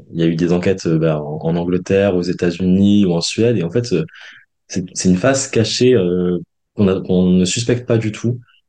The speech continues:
On a estimé, euh, dans notre initiative citoyenne européenne qu'à peu près cinq pour cent des personnes L G B T sont encouragées à subir des pratiques de conversion. Euh, et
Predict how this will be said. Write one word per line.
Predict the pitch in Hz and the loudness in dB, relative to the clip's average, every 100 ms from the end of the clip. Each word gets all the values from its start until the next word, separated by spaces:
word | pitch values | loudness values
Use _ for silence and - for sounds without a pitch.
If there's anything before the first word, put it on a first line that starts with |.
| - | -4
On | 90 | 0
a | |
estimé, | 90 87 - 107 113 | 0 0 0 2 2
euh, | 87 | 2
dans | 85 | 0
notre | 85 - 90 | -2 -2 -2
initiative | 87 90 - | 0 -2 -4
citoyenne | - 92 | 0 0
européenne | 90 101 110 | 2 2 0
qu'à | - | -2
peu | 92 | -4
près | 101 | -6
cinq | 95 110 113 | -2 0 0
pour | 113 | -2
cent | - 113 | 0 2
des | 110 | 2
personnes | 98 92 | 2 0
L | 98 | 0
G | 90 95 | 0 0
B | 98 | 0
T | - 113 | 0 -2
sont | 95 87 | -2 -2
encouragées | 107 107 110 101 113 | -2 0 0 2 0
à | 104 | -2
subir | - 98 | -2 -2
des | 98 | -2
pratiques | 95 90 101 | -2 -6 -4
de | 95 | -4
conversion. | 92 90 85 120 120 _ - - | -2 -2 0 -4 -6 _ -16 -8
Euh, | 85 85 80 | -6 -4 -2
et | 87 90 | -2 -2